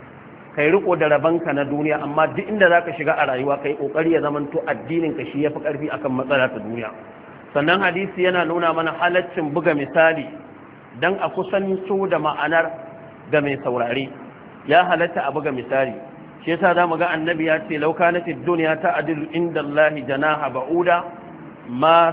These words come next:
saqa kafiran minha shurbata ma'in." Allah ta'ala ya shirye da mu.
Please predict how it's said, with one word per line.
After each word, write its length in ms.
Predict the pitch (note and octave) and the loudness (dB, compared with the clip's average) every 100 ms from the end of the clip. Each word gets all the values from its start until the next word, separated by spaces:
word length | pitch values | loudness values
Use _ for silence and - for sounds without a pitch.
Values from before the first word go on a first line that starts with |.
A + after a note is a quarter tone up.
| E3 | 0
saqa 480 | D3 D#3 E3 D#3+ E3 | -2 2 2 2 4
kafiran 600 | E3 E3 E3 E3 D3+ C#3 | 4 6 4 -2 -2 -2
minha 340 | D#3+ E3 E3 D#3+ | -2 -2 -2 -4
shurbata 400 | C3+ C3 C#3+ B2 | -6 -4 -6 -4
ma'in." 320 | A#2+ B2 A#2+ - - - - - | -4 -4 -8 -16 -20 -18 -18 -6
Allah 240 | E3 F#3 E3+ | 0 2 2
ta'ala 320 | E3+ E3+ F3+ | 4 4 4
ya 60 | D3+ | 2
shirye 220 | D#3 D3+ C#3 | -2 -2 -2
da 80 | |
mu. 60 | A2 | -4